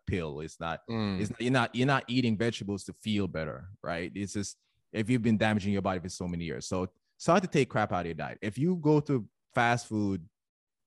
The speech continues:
Speaker 1: three days a week, cut it down to two.
Speaker 2: Okay.
Speaker 1: Um, start adding in, start, start to find replacements. So I would say
Speaker 2: Mm-hmm.
Speaker 1: find a replacement that's better. It, it may not be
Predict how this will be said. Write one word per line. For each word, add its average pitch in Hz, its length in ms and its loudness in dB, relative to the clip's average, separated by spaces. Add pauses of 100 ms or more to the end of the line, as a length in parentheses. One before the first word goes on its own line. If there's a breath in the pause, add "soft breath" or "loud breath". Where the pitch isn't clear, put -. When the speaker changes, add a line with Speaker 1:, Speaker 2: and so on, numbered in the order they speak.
(220)
Speaker 1:
three 135 180 2
days 139 240 4
a 139 80 2
week, 143 280 0 (500)
cut 104 140 -4
it 80 40 -8
down 123 180 0
to 147 80 -8
two. 143 300 0 (840)
Speaker 2:
Okay. 113 200 -4 (260)
Speaker 1:
Um, 98 680 0 (300)
start 127 400 4 (260)
adding 127 320 2
in, 120 460 0
start, 139 340 4
start 165 340 2
to 170 160 4
find 135 360 0
replacements. 117 720 -2
So 110 220 4
I 120 140 4
would 135 100 4
say 113 320 4
Speaker 2:
Mm-hmm. - 580 -18
Speaker 1:
find 190 260 4
a 233 40 2
replacement 143 600 0
that's 107 200 -2 (280)
better. 120 520 2 (1040)
It, 139 180 -12
it 147 80 4
may 160 180 4
not 185 180 2
be 156 140 4